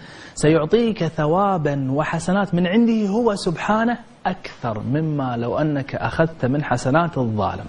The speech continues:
سيعطيك كمية أكبر سبحانه، فأنت الرابح في النهاية. طيب، ما هو الدليل على ذلك؟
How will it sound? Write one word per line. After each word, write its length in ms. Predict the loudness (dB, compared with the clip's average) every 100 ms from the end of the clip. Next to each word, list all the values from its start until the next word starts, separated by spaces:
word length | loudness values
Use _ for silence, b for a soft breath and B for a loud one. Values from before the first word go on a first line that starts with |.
| -16 -20 -20 -20 -20 -6
سيعطيك 540 | 0 0 4 4 4
كمية 500 | 0 0 0 2 2 2
أكبر 340 | 2 4 2
سبحانه، 540 | 2 -4 -4 -4 -4 -8 B B B B B -2
فأنت 340 | 2 4 4
الرابح 420 | 4 4 2 0
في 80 | 2
النهاية. 460 | 4 4 0 -4 -8 -20 -20 -20 -20 -20 -20 -20 -20 -20 -18
طيب، 140 | -6 2
ما 80 | 4
هو 180 | 4 2
الدليل 320 | 2 0 0
على 200 | 0 0
ذلك؟ 460 | -2 -6 -10 -18